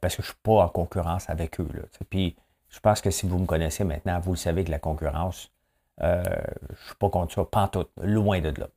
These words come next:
hein ? Il y a de la place pour tout le monde. Ce qu'on veut, c'est que les Québécois, ensemble, on travaille ensemble pour vendre plus de nos produits, que les Québécois achètent plus de nos produits à nous que des produits importés. Moi, c'est ma philosophie. Euh, p-, pas d'être hyper protectionniste, là.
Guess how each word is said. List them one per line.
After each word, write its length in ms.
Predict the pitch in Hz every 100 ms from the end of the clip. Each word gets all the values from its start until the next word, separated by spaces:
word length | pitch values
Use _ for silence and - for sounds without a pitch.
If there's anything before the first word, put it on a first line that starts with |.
| _ -
hein ? 160 | 131 - _ _ _ - -
Il 100 | 98
y 40 |
a 20 |
de 40 | 92
la 60 |
place 300 | 85 110 104
pour 180 | - 87
tout 80 | -
le 80 | 87
monde. 340 | 92 110 101
Ce 120 | -
qu'on 180 | - 95
veut, 320 | 92 110 151 - _ _ -
c'est 180 | -
que 100 | 80
les 100 | 92
Québécois, 460 | 98 90 87 104 92
ensemble, 600 | 95 98 - 92 110 95 - _ _ _ -
on 120 | 92
travaille 360 | 87 90 90 80
ensemble 360 | - 104 104
pour 160 | - 90
vendre 260 | 87 82
plus 340 | - 120 101 101
de 80 | 82
nos 140 | 104
produits, 480 | - 87 85 92 101
que 120 | 92
les 160 | 90 98
Québécois 340 | 95 90 113
achètent 220 | - 82
plus 160 | 113 92
de 60 |
nos 140 | 82 82
produits 300 | 92 87 80
à 60 |
nous 180 | 80 107
que 100 | -
des 100 | 82
produits 280 | 78 82 78
importés. 420 | 76 - - - _ -
Moi, 100 | 92
c'est 140 | -
ma 160 | 80 -
philosophie. 560 | 92 80 80 - 101 - _ _ _ - - _ _ -
Euh, 60 | - - - - - - - - -
p-, 80 | - _
pas 140 | 113
d'être 240 | 95 92 -
hyper 300 | 101 98 92
protectionniste, 640 | 90 87 - 85 90 -
là. 160 | -